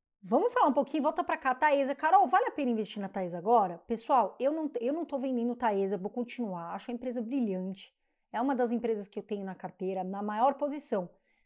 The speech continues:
Nesse momento, eu tô comprando a Transmissão Paulista.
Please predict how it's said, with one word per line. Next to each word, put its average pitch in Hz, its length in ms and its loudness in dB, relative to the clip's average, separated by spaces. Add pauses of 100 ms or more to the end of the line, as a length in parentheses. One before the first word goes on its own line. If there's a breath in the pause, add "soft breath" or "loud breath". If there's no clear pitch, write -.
(120)
Nesse 330 420 4
momento, 254 360 0
eu 240 60 -4
tô 247 120 -8
comprando 247 320 -2
a 247 40 -6
Transmissão 240 460 -6
Paulista. 208 580 -4